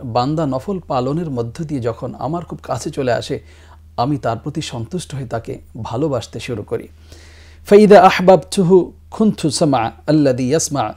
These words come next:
বিহ। আর যখন আমি তাকে ভালোবাসি, তখন আমি যেন তার কান হয়ে যাই, যে কান দিয়ে সে শ্রবণ করে। ওয়া বাসারা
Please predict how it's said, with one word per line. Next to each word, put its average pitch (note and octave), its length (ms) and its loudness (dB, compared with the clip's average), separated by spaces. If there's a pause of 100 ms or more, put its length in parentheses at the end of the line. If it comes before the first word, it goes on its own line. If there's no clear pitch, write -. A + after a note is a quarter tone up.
বিহ। F3 120 2 (840)
আর D3 160 2 (100)
যখন D3+ 240 -4
আমি D#3+ 180 0
তাকে D3 400 -8
ভালোবাসি, B2+ 600 -2
তখন C3+ 260 -6
আমি C#3+ 260 -4
যেন C#3+ 280 -6
তার A2 260 -4 (500)
কান F3 320 -2
হয়ে C3 260 -2
যাই, A#2+ 220 2 (440)
যে C3+ 300 -2 (100)
কান E3 360 -2
দিয়ে C3 200 -2
সে - 240 -6 (160)
শ্রবণ C3 460 -4
করে। A#2 260 -4 (880)
ওয়া D3+ 100 2
বাসারা F3+ 500 6